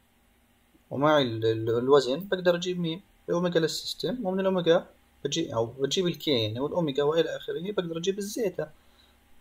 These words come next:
<coughs> فبقدر أضرب، أجيب الدايناميك Magnification Factor، بقدر أجيب الآر،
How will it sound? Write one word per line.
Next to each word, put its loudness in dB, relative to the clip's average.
<coughs> 0
فبقدر 8
أضرب، 6
أجيب 4
الدايناميك 2
Magnification -10
Factor، -2
بقدر 6
أجيب 2
الآر، 4